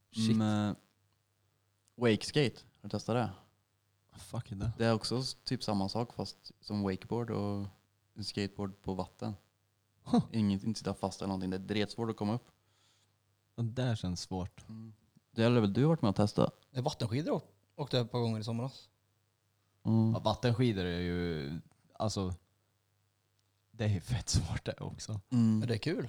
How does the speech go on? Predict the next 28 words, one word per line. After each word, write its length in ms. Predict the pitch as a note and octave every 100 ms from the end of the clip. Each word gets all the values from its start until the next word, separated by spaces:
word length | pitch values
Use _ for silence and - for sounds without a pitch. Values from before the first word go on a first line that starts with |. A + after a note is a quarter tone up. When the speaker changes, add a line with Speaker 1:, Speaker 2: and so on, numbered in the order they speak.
| -
Speaker 1:
Jag 100 | -
har 80 | B2
testat, 520 | A#2+ A#2 - G2 F2 _ _ _ -
ja, 60 |
men 220 | B2 A2 G2+
typ 200 | F#2+ -
en, 240 | F#2+ F2 - -
ja, 200 | - D#2+ D2+
en 300 | E2+ E2+ E2+
gång. 240 | F2 E2
Jag 160 | D#2+ F2+
gav 200 | F#2+ E2+
upp 260 | G#2 - -
direkt. 320 | G2 F#2+ -
Jag 180 | - A2
har 100 | A#2
ju 80 | A2
bara 460 | G#2+ G2+ G2+ F#2+ G2+
åkt 260 | A2 A2
wakeboard. 540 | F#2 E2 - G#2 F2 F#2 - _ _ _
Speaker 2:
Mm. 140 | G#2+ G#2+
Speaker 3:
Jag 100 | A2
tror 120 | E3+
jag 80 | D3+
åkte 120 | -
vattenskidor 520 | D3+ C#3 A2 A#2+ A#2
två 480 | A2+ - C#3 B2+ A#2
eller 160 | G2+